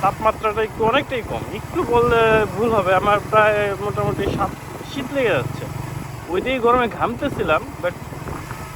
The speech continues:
এইদিকে শীত লেগে যাচ্ছে, বুঝতেছি না কারণটা কি। হয়তো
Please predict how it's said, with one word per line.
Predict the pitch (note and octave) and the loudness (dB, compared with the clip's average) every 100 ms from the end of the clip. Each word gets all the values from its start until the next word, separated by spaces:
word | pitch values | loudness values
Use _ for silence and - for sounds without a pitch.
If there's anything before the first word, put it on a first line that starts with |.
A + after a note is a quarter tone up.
| - F#3 | -10 -8
এইদিকে | G#3 A#3 A3+ B3 - | -6 -6 -4 -4 -4
শীত | - | -2
লেগে | B3+ A3+ | 2 2
যাচ্ছে, | F3+ D#3+ E3+ | 2 0 -6
বুঝতেছি | F#3 G#3 - A#3 - | -8 -10 -12 -12 -6
না | A#3+ | -6
কারণটা | A3+ G#3+ G3+ F#3 D#3 | -2 0 0 0 -6
কি। | - F3 C4 A3 | -6 -6 -6 -6
হয়তো | F3 F#3 - G3 F#3+ | -6 -6 -4 -2 -2